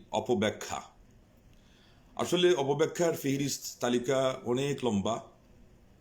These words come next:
সেগুলো বলে শেষ করা যাবে না এবং আজকে ভূমিকা লম্বা করলে সময় দিয়ে পোষানো সম্ভব হবে না। এখন এই বর্তমান যেই এই কথাগুলো চলছে এবং এর সাইড এফেক্ট, সেটাই আপনাদের সামনে আমি একটু তুলে ধরেই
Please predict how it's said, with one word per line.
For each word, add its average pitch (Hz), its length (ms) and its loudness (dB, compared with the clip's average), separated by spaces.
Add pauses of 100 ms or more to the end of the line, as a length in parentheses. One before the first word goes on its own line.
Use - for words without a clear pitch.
(760)
সেগুলো 143 240 0
বলে 135 240 2
শেষ 127 240 -2
করা 113 320 0
যাবে 98 200 0
না 135 200 2
এবং 117 240 0
আজকে 107 320 0
ভূমিকা 104 320 0
লম্বা 101 260 2
করলে 104 300 0
সময় 87 280 -4
দিয়ে 95 160 -4
পোষানো 117 540 -2
সম্ভব 101 280 0
হবে 92 240 0
না। 92 200 -6 (800)
এখন 170 480 0 (140)
এই 120 140 6
বর্তমান 170 580 2
যেই 131 340 0 (420)
এই 92 380 -2
কথাগুলো 139 460 -2
চলছে - 460 -2 (600)
এবং 143 340 0
এর 156 400 2
সাইড 123 400 0
এফেক্ট, 175 320 0 (520)
সেটাই 170 240 4
আপনাদের 135 280 0
সামনে 120 320 -2
আমি 107 180 2
একটু 123 240 0
তুলে 123 220 0
ধরেই 131 320 2